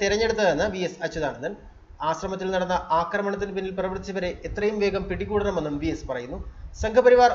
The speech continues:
ഉന്നത തലത്തിൽ നടത്തിയ ഗൂഢാലോചനയുടെ ഭാഗമാണ് ഈ ഭീകരാക്രമണമെന്നും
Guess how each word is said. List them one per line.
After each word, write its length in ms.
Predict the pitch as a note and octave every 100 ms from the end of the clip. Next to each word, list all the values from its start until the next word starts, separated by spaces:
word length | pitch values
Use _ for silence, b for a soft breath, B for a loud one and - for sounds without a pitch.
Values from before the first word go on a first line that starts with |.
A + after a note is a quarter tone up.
| - G3
ഉന്നത 220 | A3 A#3+
തലത്തിൽ 260 | A#3+ A3+ A3+ A3
നടത്തിയ 240 | G3+ G3+ F#3+
ഗൂഢാലോചനയുടെ 640 | F3 F#3+ F#3 A3 G#3 G#3 G3+ F3+
ഭാഗമാണ് 440 | F#3 F#3+ F#3 F3+ -
ഈ 60 | F3 E3
ഭീകരാക്രമണമെന്നും 840 | F3+ F#3+ G3 F#3 F#3 F3+ C#3+ D#3